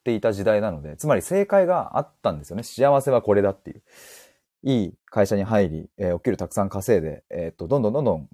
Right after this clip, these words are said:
暮らしを豊かにして便利にしていくみたいな。で、なんか老後に備えようぜみたいなことだったので、その当時は正解があったけれど、今はないから、あの、やっぱ解決無理じゃね？みたいな。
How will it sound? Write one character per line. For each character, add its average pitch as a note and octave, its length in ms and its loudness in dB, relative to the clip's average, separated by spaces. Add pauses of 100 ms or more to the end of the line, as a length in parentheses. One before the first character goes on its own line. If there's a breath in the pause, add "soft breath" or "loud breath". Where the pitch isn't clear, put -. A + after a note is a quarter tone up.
(100)
暮 G#2+ 140 0
ら G2+ 40 4
し - 80 -6
を G#2 60 2
豊 A2 180 2
か F2+ 140 0
に D#2 80 -8
し - 60 -10
て E2+ 80 -4
便 G#2 160 0
利 F2 80 -6
に D#2+ 80 -8
し - 80 -18
て F#2+ 80 -6
い F#2+ 60 -6
く - 120 0
み F2+ 140 -2
た D#2 120 -6
い D2 60 -16
な。 E2+ 260 -8 (920 loud breath)
で、 D3+ 180 2
な - 80 4
ん A#2+ 40 -4
か A#2+ 60 6
老 A2 160 8
後 A2 100 6
に G#2+ 40 6
備 A2+ 260 4
え A2+ 40 8
よ A#2 80 8
う F#2+ 40 2
ぜ E2 100 -2
み E2 100 -6
た E2 100 -4
い E2 60 -6
な D#2+ 220 -8
こ - 120 -8
と G#2+ 220 4
だ F2+ 80 4
っ - 100 -4
た F2 120 -4
の D2+ 120 -10
で、 F2+ 300 2 (960)
そ G3+ 160 0
の G#3+ 80 -2
当 A#3 180 4
時 B2+ 60 2
は G#2 80 4
正 A#2 180 0
解 A#2 160 2
が - 140 2
あ - 20 2
っ - 180 -8
た F#2+ 80 -4
け - 140 -8
れ D#2+ 140 -6
ど、 G#2+ 320 -2 (440 loud breath)
今 G#3 240 2
は G2+ 120 4
な F#2 240 -2
い C3 100 -4
か - 140 -14
ら、 E2+ 320 -6 (180)
あ E2 160 -6
の、 D2+ 220 -10
や - 60 -12
っ - 20 -10
ぱ - 100 -4
解 D#4 240 0
決 - 220 -6
無 F2 160 -2
理 F3 100 0
じ A3 80 2
ゃ A3 60 2
ね？ A#3+ 100 -2
み F3 100 0
た E2+ 120 -2
い D2 60 -10
な。 E2 280 -8